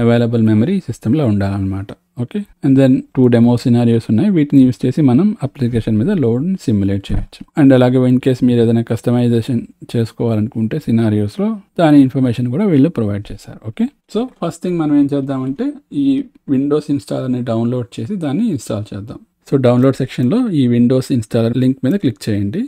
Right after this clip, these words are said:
అప్పుడు అదేం చేస్తుందంటే ఆ ఇన్‌స్టాలర్ ప్యాకేజ్ని మన డౌన్లోడ్స్ ఫోల్డర్‌లో డౌన్లోడ్ చేస్తుంది. ఓకే?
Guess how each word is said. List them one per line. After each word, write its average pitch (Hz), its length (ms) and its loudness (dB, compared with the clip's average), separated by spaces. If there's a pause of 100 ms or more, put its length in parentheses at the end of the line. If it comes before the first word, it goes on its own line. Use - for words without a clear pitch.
(200)
అప్పుడు 139 200 -4
అదేం 127 220 0
చేస్తుందంటే 123 400 -2 (100)
ఆ 127 140 -4
ఇన్‌స్టాలర్ 120 440 -4
ప్యాకేజ్ని 113 500 -2
మన 135 80 0 (100)
డౌన్లోడ్స్ 107 400 -2
ఫోల్డర్‌లో 107 380 -2 (100)
డౌన్లోడ్ 98 360 -4
చేస్తుంది. - 380 -12 (100)
ఓకే? 196 160 -8